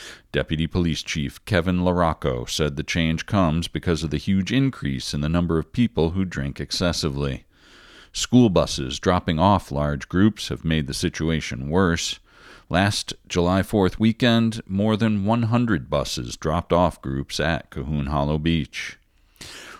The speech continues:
While Wellfleet has always prohibited the drinking of alcoholic beverages on all town properties, the seashore hasn't.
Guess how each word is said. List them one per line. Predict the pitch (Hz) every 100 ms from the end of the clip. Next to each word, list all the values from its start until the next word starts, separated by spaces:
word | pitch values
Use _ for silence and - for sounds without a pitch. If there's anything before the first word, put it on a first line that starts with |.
| -
While | 73 69 67
Wellfleet | 76 87 - 85 73
has | 78 69
always | 78 104 87 69
prohibited | - 80 71 87 - 117 107 78 69
the | 73
drinking | 67 98 107 107 76
of | 71 69 65
alcoholic | 71 82 82 76 62 -
beverages | 85 87 73 76 73
on | 69
all | 71 92 87
town | 87 67 67
properties, | 95 104 - 107 107 104 - - - _
the | -
seashore | - 123 - 65 60
hasn't. | 87 95 71 65 78 -